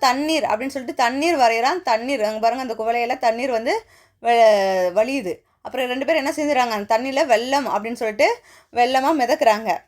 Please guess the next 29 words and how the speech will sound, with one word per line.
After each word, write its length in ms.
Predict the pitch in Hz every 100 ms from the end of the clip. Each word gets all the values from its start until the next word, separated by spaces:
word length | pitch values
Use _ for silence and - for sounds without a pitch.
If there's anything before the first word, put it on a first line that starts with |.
| _ _
அதுக்கடுத்து 360 | 247 285 294 277
அது 240 | 349 277
அந்த 340 | 247 240 233 220
தண்ணியிலேருந்து 480 | 247 285 311 294 330
தன்னை 240 | 294 269
காப்பாத்திக்கொள்ள 520 | 269 269 285 330 294 269
என்ன 180 | 269
தேவை? 280 | 320 294 294
படகு 320 | 240 233 294
தானே. 180 | 294 294
படகை 380 | 269 233 302 320
வந்து 360 | 285 233 262 302
வரையறான், 420 | 220 226 247 440 - _ _ 254
படகுல 340 | 262 311 311
ஏறி 300 | 247 240 320
மிதக்குறாங்க. 720 | 440 254 214 240 202 208 190 - _ _ _
அப்புறம் 300 | 247 240 339
அங்க 140 | 294 262
ஒரு 140 | 226
பாட்டியை 400 | 240 262 311 294
பார்க்குறாங்க. 480 | 233 226 208 208 302
"இந்த 240 | 339 240
பாட்டிக்கு 500 | 233 254 370 359 311
கடை 280 | - 226 320
வரைந்து 300 | 311 277 294
கொடுக்கலாமா?" 600 | 254 233 226 196 190 214 196
அப்படின்னு 160 | 202
சொல்லி 300 | 220 214 240 466 - _ _
கேக்குறாங்க. 500 | 247 247 240 208 214